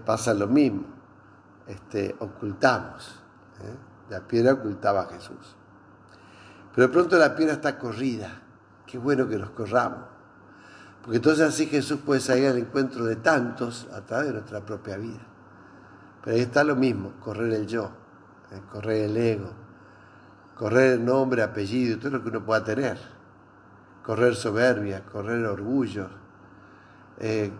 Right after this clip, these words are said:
correr todo eso, porque eso es lo que empaña. Entonces, qué bueno que uno sea la piedra. Eh, este,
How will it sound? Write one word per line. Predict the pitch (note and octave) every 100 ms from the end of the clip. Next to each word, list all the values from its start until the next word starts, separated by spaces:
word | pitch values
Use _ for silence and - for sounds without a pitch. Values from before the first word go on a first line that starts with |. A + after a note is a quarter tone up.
| -
correr | A#2+ F3 F3+
todo | D#3+ D3+
eso, | F#3 - A2+
porque | G#2+ G#2
eso | C#3+ D3
es | C3
lo | A#2+
que | A#2 G#2+ A2 A2+ -
empaña. | G#2 G#2 F#3+ G3 A#2+ A2 - - - - - - - - - - - -
Entonces, | - A#2+ C3+
qué | C#3+
bueno | C#3 D#3+ D#3 C3 - - - - -
que | C3
uno | C#3
sea | C#3 D#3+
la | C3 A2+
piedra. | A2+ A2+ G#2 F#2+ - - - - - - - - - - - - - -
Eh, | G#2+ A2 B2 G#2
este, | G#2 - G#2 G2+ -